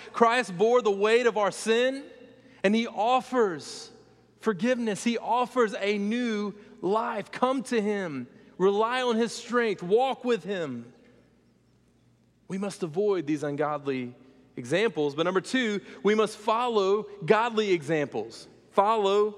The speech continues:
godly examples. Timothy needed some encouragement, wouldn't you say?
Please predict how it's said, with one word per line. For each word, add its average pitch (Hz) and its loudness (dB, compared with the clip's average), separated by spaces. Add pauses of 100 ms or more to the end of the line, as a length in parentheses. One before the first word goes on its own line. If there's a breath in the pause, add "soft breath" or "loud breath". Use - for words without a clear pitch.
(160)
godly 190 0
examples. 135 -6 (480 loud breath)
Timothy 240 2
needed 226 0
some 214 0
encouragement, 190 0
wouldn't 165 -6
you 165 -2
say? 190 -4